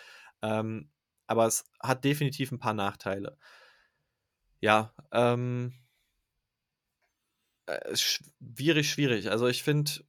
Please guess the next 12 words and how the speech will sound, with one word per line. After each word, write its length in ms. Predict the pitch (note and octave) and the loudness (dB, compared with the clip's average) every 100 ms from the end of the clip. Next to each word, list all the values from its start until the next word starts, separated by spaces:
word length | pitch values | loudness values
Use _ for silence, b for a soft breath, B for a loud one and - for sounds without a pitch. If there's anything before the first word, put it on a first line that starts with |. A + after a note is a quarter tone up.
| _ | _
zumindest 500 | - C3+ C3+ D3 D3 | -6 -4 -2 -2 -2
mal 460 | C#3+ C3+ C3+ C3 - _ _ _ - | 0 0 2 0 -2 _ _ _ -6
das 160 | A#2+ | -6
Public 360 | - C3 C3+ B2+ | 0 0 2 -2
Storage 500 | - B2 D3+ D3 - | 0 2 2 -2 -4
Offer 380 | - C#3+ D3+ C#3 | -2 0 0 2
war, 220 | B2 A#2+ | 2 0
find 220 | A#2+ B2+ A#2+ | 0 -4 -6
ich, 80 | |
das 180 | - - | -8 -4
realistischere 640 | A2+ G#2+ C3+ - - D3+ C#3+ | 0 0 0 -4 -6 -6 -4
Offer. 420 | - D3 D3+ D#3+ | -6 -2 -4 -4